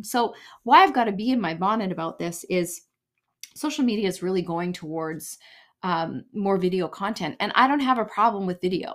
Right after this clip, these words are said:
Once upon a time, I was terrified to be on video. Now that is not a problem. I don't have a problem getting on video. However, when I think about learning how to create reels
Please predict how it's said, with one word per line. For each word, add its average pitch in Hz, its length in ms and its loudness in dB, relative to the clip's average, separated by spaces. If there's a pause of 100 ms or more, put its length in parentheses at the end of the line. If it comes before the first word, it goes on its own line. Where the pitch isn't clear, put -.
(140)
Once 226 260 0
upon 226 260 -6
a 214 60 -6
time, 208 280 -6
I 185 80 -4
was 160 160 -8
terrified 208 540 -4
to 220 80 -8
be 220 120 -4
on 220 140 -4
video. 226 320 -4 (320)
Now 226 180 8
that 262 140 0
is 254 160 2
not 208 200 -2
a 196 40 -4
problem. - 680 -2
I 175 80 -6 (100)
don't 226 280 2
have 202 240 -2
a 190 60 -6
problem 170 360 -4
getting 165 280 -8
on 160 120 -8
video. 175 400 -6 (320)
However, 226 380 2
when 196 180 -2
I 208 40 0
think 240 280 -4
about 208 420 2 (500)
learning 196 640 2
how 185 220 0
to 196 80 0
create 190 400 -2
reels 170 800 -2